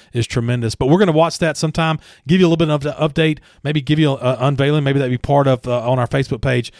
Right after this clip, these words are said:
the, uh, plans that have been put together for the Pennies for the Park coming up. Gonna be a huge topic over the next eight months or so here in the city of Hernando. So we definitely, uh, will keep you posted on that. But Derek, something that we already know that is successful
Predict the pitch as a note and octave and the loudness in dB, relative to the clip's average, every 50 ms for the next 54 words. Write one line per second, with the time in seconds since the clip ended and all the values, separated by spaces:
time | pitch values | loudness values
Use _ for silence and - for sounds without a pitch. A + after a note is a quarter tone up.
0 | - - _ - A#2+ C3 B2+ B2 B2 B2 A#2+ A#2 A#2 A2+ - - - E3 E3+ D#3+ | -20 -20 _ -4 0 0 2 2 2 2 2 2 2 0 -2 -2 -2 0 0 0
1 | C3 A#2+ A2+ A2+ A2 - - C3 B2 B2 A#2 B2 A#2+ - - C#3 A#2+ A#2 B2 B2+ | 0 0 -2 -2 -6 -8 -6 -4 -4 -2 -2 -4 -4 -2 -2 -2 -2 0 -2 0
2 | A#2+ A2+ G#2+ - _ - _ _ - - C#3 C3+ A#2 A#2 - C#3+ C3+ A#2+ - - | 0 0 -2 -4 _ -16 _ _ 0 2 2 2 2 0 -4 -4 -4 -4 -6 -6
3 | B2 A2+ - - B2+ B2 A#2 - - C3+ B2 B2 A#2+ A#2+ A2 - - - - - | -8 -8 -6 -2 -2 -2 -2 -4 -6 -6 -4 -2 -2 -2 -4 -4 -12 -14 -4 -2
4 | F#3 F#3 F3 D#3+ C#3 - - E3+ E3+ E3 - - - - - D3 C#3+ - - C3 | 2 4 4 2 2 2 2 2 2 2 0 -2 -8 -4 -2 -2 -2 -2 -2 -4
5 | A2+ - - - - - - C#3+ C#3 C#3+ C3 C3+ C3 B2 - - - B2+ B2+ A2+ | -6 -6 -16 -20 -16 -4 -2 0 2 2 2 0 -4 -6 -8 -8 -6 -6 -6 -4
6 | A#2+ B2 B2+ B2 A2+ - - B2 A2 - - C3 A#2+ A#2 - _ _ - - C#3+ | -6 -6 -6 -6 -6 -8 -6 -6 -6 -4 -2 -2 -2 -2 -4 _ _ -6 -2 0
7 | C#3+ C#3 B2+ B2 A#2 - C3+ B2 A#2+ - B2+ A#2+ A#2 A#2+ B2 A#2+ A#2 A2+ - - | 2 2 2 0 -4 -2 -2 -2 -2 -2 -2 -4 -4 -4 -2 -2 -2 -2 -2 -2
8 | B2+ A#2 A#2+ B2 B2+ B2+ - - B2 A#2+ A#2+ A#2 A2+ G#2+ - - - _ - B2+ | -2 -2 0 -2 -2 -4 -2 -2 -2 0 2 2 0 0 -2 -8 -20 _ -4 -4
9 | A#2 - - C#3+ A#2+ A#2+ A2+ - C3 B2 A#2+ - - A#2+ G#2+ - _ _ _ - | -4 0 -2 -2 -2 -2 -2 0 0 0 0 -2 -4 -6 -8 -8 _ _ _ -10
10 | A#2+ A2+ A2+ A2+ G#2+ G2 - _ _ _ _ _ _ - D3+ C#3+ F#3 F3+ D#3+ - | -8 -6 -4 -6 -6 -8 -12 _ _ _ _ _ _ -2 2 2 2 2 2 -4
11 | - - - G#3+ G3 - F#3+ F#3+ E3 E3 D#3 B2+ D3 D#3+ F3+ F3 D#3+ D3+ C#3+ D3 | -6 -2 -2 0 0 0 -2 0 0 0 0 2 2 2 4 4 2 2 2 2
12 | D3 D3 C#3 C3+ C3+ B2+ C3+ D3+ F3+ F#3 - - D3+ - - - D3 C#3 - - | 4 4 4 2 0 -2 0 0 0 0 0 -2 -4 -4 -2 -2 -2 -2 -2 -2
13 | - A2 G2+ G#2+ - | -4 -4 -4 -4 -8